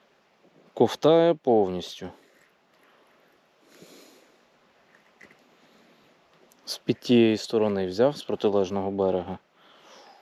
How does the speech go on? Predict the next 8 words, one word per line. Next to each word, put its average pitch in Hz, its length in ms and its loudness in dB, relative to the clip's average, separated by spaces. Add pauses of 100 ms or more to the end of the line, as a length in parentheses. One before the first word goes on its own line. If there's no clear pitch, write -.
(720)
Такий - 280 -8
красунчик. 110 640 -4 (440)
Опа! 120 500 2 (1400)
Гарнюнька. 107 760 -2 (300)
Хвіст 120 460 2
вже 104 240 0
щіпаний, 107 800 -2 (1040)
скубаний. 104 760 0